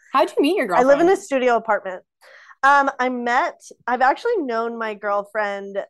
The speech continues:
Speaker 2: for four years almost. Um, actually, this is a fun story for the pod. Um, me and my girlfriend have been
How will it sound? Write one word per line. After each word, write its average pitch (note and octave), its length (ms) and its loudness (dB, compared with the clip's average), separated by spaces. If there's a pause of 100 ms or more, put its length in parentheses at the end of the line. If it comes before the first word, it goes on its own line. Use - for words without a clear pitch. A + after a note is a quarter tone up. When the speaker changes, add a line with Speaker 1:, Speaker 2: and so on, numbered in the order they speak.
(260)
Speaker 2:
for F#3+ 920 -2 (640)
four A#3+ 520 -6
years F#4+ 400 -6
almost. G#4+ 680 -6 (360)
Um, A#3+ 400 -2 (180)
actually, A3+ 500 -4
this A3 280 -14
is A3+ 160 -10
a G#3+ 60 -8
fun G3+ 260 -4
story G3 280 -6
for F#3+ 140 -12
the F#3 80 -10
pod. F#3 440 -2 (380)
Um, A3+ 500 0 (440)
me A#3 600 -6
and A#3 340 -4 (160)
my G3+ 920 -2 (520)
girlfriend G3+ 640 -2
have G#3 140 -8
been G3 160 -10